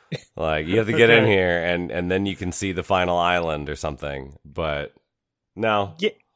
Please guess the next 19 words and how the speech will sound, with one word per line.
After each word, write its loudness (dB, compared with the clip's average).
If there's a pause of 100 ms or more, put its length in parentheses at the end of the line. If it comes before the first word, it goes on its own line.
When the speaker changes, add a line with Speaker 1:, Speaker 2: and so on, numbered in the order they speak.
(180)
Speaker 3:
yeah, 2
I 2
was 0
like, 0
"Okay, 2
he's -4
building 4
us, -4
like, 0
a, -4 (260)
a -2
blimp -2
or -4
an -12
air 2
balloon 0
or -8
something, -2
but -4